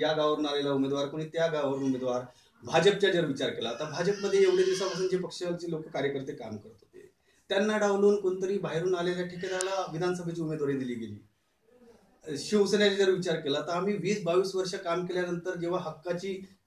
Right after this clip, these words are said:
जागा मिळवण्याची, मानाचं स्थान मिळण्याचं जेव्हा संधी प्राप्त झाली तेव्हा राजकारणाची बळी ठरलो ना. म्हणजे पक्षाचे नेते हे, अ, राजकारण कार्यकर्त्यांसाठी नाही करत,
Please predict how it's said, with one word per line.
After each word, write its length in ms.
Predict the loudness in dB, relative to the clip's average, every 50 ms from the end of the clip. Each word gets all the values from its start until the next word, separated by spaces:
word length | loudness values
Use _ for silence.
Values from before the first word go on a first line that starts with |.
| -8
जागा 280 | -2 0 2 4 4 4
मिळवण्याची, 500 | 4 2 2 2 2 0 -2 -2 -2 -2
मानाचं 380 | -2 0 0 -2 -2 -2 -4 -6
स्थान 320 | -8 -6 -4 -2 -2 0
मिळण्याचं 420 | 0 0 0 0 -2 -2 -4 -4
जेव्हा 360 | -2 -2 0 2 2 2 0 -2 -6 -14 _ _ _
संधी 320 | -2 0 0 2 2 0 2
प्राप्त 320 | 2 2 0 2 2 0
झाली 360 | 0 2 0 0 0 -2 -4
तेव्हा 260 | -2 -2 -2 0 0
राजकारणाची 540 | 2 2 0 0 0 -4 -2 -2 0 0 0
बळी 180 | 0 0 0 0
ठरलो 240 | -2 -2 -4 -2 0
ना. 140 | 0 -2 -2 -4 -10 -16 -20 -20 -20 -20 -16 -10
म्हणजे 180 | -6 0 2 2
पक्षाचे 600 | 2 2 -2 -4 -4 0 0 0 0 0 0 2
नेते 440 | 2 2 2 4 4 4 6 6 4
हे, 280 | 6 6 6 6 6 4 0 -6 -14 -20 _ _ _ _ -6
अ, 220 | -2 -2 0 -2 -2 -6 -10 -8 0 4
राजकारण 540 | 4 4 4 2 2 2 2 2 2 2
कार्यकर्त्यांसाठी 840 | 4 4 4 4 4 2 0 0 0 0 0 0 -2 -2 -2 0 0
नाही 140 | 2 2 2
करत, 240 | 2 0 -2 -2